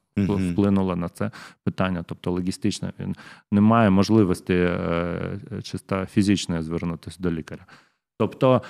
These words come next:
Speaker 1: всі ці проблеми, і, е, дуже правильно ви сказали, що,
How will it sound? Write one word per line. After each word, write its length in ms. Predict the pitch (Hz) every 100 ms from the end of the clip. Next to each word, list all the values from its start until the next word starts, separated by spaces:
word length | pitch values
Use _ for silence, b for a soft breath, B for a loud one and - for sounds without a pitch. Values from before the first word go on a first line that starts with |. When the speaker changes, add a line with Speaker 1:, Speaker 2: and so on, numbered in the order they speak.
| B
Speaker 1:
всі 240 | - 175 185
ці 220 | - 156
проблеми, 680 | 135 123 131 160 185 143 131 147
і, 480 | 123 117 113 113 110
е, 1800 | 110 107 107 104 101 101 101 101 98 98 98 98 98 98 101 101 98 98
дуже 260 | 98 120 123
правильно 380 | 127 127 117
ви 100 | 107
сказали, 540 | 107 - 110 139 160 123
що, 280 | - 101